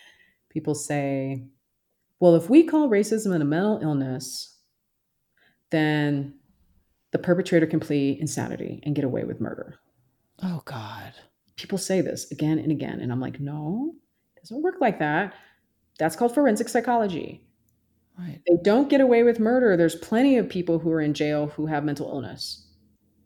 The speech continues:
Speaker 1: So there's, like, a misunderstanding in general, Elena, about mental illness. And so again, what I'm trying to say is that I then get a lot of,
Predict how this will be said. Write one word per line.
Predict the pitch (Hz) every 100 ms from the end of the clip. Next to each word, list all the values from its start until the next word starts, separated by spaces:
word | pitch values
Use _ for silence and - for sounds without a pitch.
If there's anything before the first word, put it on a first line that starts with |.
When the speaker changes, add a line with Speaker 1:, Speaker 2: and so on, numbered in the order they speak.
| _
Speaker 1:
So | - - 185
there's, | 180 180 175 -
like, | 185 185
a |
misunderstanding | 180 175 185 175 175 - 156 170
in | 170
general, | 160 156 170 220
Elena, | 233 240 254 254
about | 190 170
mental | 165 165
illness. | 151 156 185 247 254 - - -
And | 190
so | - 185
again, | 175 185 180
what | 175
I'm | 165
trying | - 190
to | 175
say | 160 190 202 208
is | 175 165
that | 165 160 - -
I | 180 196 226
then | 196 185 180 175 170 170 180 _ _ _ _ _ _ 170
get | 165 175 175
a | 165
lot | 156 156 160 160 -
of, | 156 147 147 143